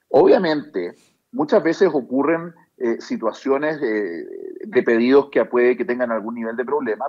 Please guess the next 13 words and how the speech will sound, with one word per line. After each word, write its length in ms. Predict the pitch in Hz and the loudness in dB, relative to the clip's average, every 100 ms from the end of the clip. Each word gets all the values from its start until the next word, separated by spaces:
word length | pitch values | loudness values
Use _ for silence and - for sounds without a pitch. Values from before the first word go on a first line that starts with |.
| - | 2
pero 460 | 185 208 131 170 _ _ | 6 6 4 -2 _ _
los 100 | 113 | -10
usuarios 460 | 113 104 139 143 143 | -10 -4 -2 -2 -2
tienen 220 | 131 139 | -6 -4
la 100 | 139 | -4
tranquilidad 720 | 123 117 - 104 104 104 117 | -4 -12 -14 -8 -4 -2 -2
de 80 | 123 | -4
un 80 | 120 | -10
servicio 460 | - 120 113 127 131 | -8 -10 -8 -2 -2
de 80 | |
soporte 420 | 127 101 104 95 123 | -2 -6 -6 -4 -6
veinticuatro 540 | 101 98 101 107 131 | -6 -6 -4 -2 -4
siete 400 | - 127 - | -2 -4 -4